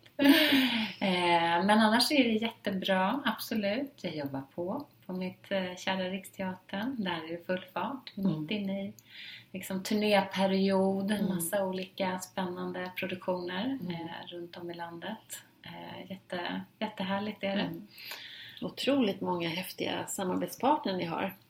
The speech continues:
Speaker 1: Ja, men verkligen.
Speaker 2: Ja.
Speaker 1: Så att det är, det är jättekul. Och just nu, precis idag, så är jag nästan nyss hemkommen från Örebro, där jag
Speaker 2: Mm.
Speaker 1: har varit på äventyrsbad.
Speaker 2: Metropolen.
Speaker 1: Ja, Metropolen.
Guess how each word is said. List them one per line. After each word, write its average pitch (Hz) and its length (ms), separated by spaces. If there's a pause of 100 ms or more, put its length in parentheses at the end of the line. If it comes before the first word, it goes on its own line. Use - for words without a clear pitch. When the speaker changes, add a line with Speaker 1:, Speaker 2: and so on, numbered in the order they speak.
(200)
Speaker 1:
Ja, 214 140
men 233 360
verkligen. 226 560 (200)
Speaker 2:
Ja. 196 100
Speaker 1:
Så 208 220
att 190 120
det 190 300
är, 185 460
det 202 60
är 202 140
jättekul. - 920 (160)
Och 208 100
just 175 280
nu, 156 140
precis 151 380
idag, 269 340
så - 120
är 190 80
jag 180 280
nästan 180 340
nyss 214 220
hemkommen 151 500
från 135 340
Örebro, 165 600 (160)
där 254 120
jag 254 80
Speaker 2:
Mm. 294 60
Speaker 1:
har 311 60
varit 320 240
på - 60
äventyrsbad. 156 640
Speaker 2:
Metropolen. 220 720
Speaker 1:
Ja, 185 440
Metropolen. 190 760